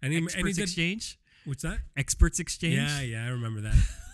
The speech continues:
Speaker 1: You had to log in. Yeah, you needed an answer, and they made you jump through hoops to get that answer.
Speaker 2: And you know what the problem was? They were making, uh,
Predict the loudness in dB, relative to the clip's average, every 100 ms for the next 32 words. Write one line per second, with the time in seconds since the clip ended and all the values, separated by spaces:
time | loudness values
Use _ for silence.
0 | -20 _ -4 -2 -2 -4 -4 -4 -2 -2
1 | 0 -2 -2 -2 -4 -4 -6 -8 -12 _
2 | _ -12 -8 -6 -6 -4 -4 -6 -6 -8
3 | -6 -6 -4 -4 -4 -8 -10 -8 -8 -8
4 | -10 -10 0 2 2 2 0 6 6 8
5 | 8 8 4 2 0 2 0 2 0 -2